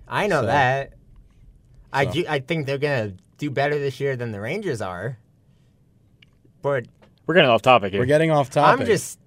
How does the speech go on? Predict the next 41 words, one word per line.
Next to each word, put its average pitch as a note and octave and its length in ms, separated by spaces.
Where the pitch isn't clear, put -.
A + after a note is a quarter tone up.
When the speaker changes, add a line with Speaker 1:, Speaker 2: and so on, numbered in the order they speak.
Speaker 1:
just D#3+ 280
saying. A#2+ 440
Speaker 2:
But A#2+ 80
then F3+ 120
we're G3 100
at, F#3 140
this F#3 140
week's C4 280
actually C#4 380
not E3 380
really D#3 280
that C#3+ 280
great C3+ 320
with B2+ 140
Speaker 1:
Yeah, E3 60
it's B2 80
Speaker 2:
games. E3 180
Speaker 1:
not, G#2+ 40
Speaker 2:
It's - 180
not D3 200
a F#3+ 60
Speaker 1:
not D#3 100
very A#2+ 180
Speaker 2:
great A2 180
week. A2 140
Speaker 1:
impressive D3+ 300
Speaker 3:
Yeah. G2 60
Speaker 1:
week. G2+ 180
Speaker 2:
There's C4 140
literally D#4+ 300
one A#3+ 320
game A#3 240
on G3 200
Wednesday. F3+ 520
Speaker 3:
Ah, G2 220
it's - 120
a A2 60
beautiful G#2 400
week G2+ 160
for G2 100
hockey. F2 380